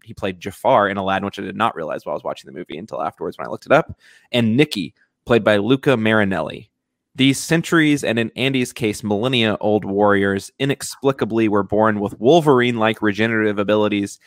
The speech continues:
and use their vast experiences to help people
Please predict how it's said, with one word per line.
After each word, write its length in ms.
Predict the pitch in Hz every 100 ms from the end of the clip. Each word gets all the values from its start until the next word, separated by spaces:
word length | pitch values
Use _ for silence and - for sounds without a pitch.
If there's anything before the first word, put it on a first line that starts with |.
| - -
and 120 | 110
use 260 | 110 135 117
their 180 | 110
vast 360 | 98 107 117 -
experiences 840 | 110 - 110 107 101 - 98 95 - _ _
to 80 | 110
help 300 | 110 131 -
people 500 | - 123 120 113